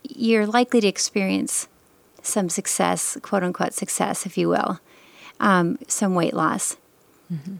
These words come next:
Speaker 1: But you're never gonna be able to achieve really what you achieved that first time because the
Speaker 2: Mm-hmm.
Speaker 1: body adapts to it. The
Speaker 2: Mm,
Speaker 1: body
Speaker 2: mm.
Speaker 1: doesn't like to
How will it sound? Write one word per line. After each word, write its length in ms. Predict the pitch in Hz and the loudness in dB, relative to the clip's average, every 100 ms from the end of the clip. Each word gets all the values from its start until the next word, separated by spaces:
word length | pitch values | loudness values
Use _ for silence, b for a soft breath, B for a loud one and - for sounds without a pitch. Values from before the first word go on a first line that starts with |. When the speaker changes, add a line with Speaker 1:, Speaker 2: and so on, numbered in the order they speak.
| - | -4
Speaker 1:
But 160 | 254 | -2
you're 140 | 226 233 | 2 4
never 360 | 226 233 240 | 4 4 2
gonna 380 | 220 220 202 202 196 | 4 4 4 2 2
be 160 | 208 | 2
able 160 | 196 190 | 4 2
to 60 | |
achieve 640 | 185 - 190 175 170 - - _ _ _ - | 0 0 2 2 0 -8 -14 _ _ _ -2
really 320 | 196 202 196 | 2 4 4
what 180 | 170 - | 2 2
you 100 | 180 | 2
achieved 340 | 170 185 160 | 0 -2 -2
that 160 | 160 165 | -2 -2
first 260 | - 175 - | -2 -2 -2
time 320 | 175 - - | -4 -4 -4
because 380 | 208 - 202 190 | -4 0 0 0
the 100 | 202 | -4
Speaker 2:
Mm-hmm. 100 | 185 | 0
Speaker 1:
body 600 | 185 175 175 175 175 - | 2 2 2 -2 -4 -4
adapts 580 | 190 170 165 - - - | -2 0 2 0 -2 -6
to 220 | - 180 175 | -2 0 2
it. 240 | 170 160 | 0 -2
The 80 | 160 | -2
Speaker 2:
Mm, 40 | |
Speaker 1:
body 260 | - 240 240 | 0 2 2
Speaker 2:
mm. 20 | |
Speaker 1:
doesn't 340 | 226 208 208 190 | 2 0 -2 -2
like 260 | 190 226 | -2 -2
to 180 | - 190 | -4 -4